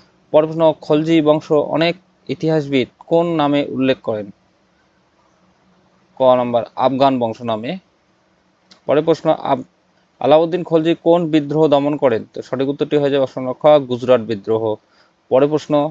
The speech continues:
মালিক কফুর কাকে বন্দি করে আনেন? তো সঠিক উত্তরটি হয়ে যাবে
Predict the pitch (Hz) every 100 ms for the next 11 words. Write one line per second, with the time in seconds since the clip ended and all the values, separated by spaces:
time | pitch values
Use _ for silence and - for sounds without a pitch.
0 | - _ _ - _ _ _ 113 131 165
1 | - 160 170 - 143 165 151 151 151 143
2 | 143 139 117 104 107 _ - 123 123 _
3 | - 127 135 147 147 143 139 135 131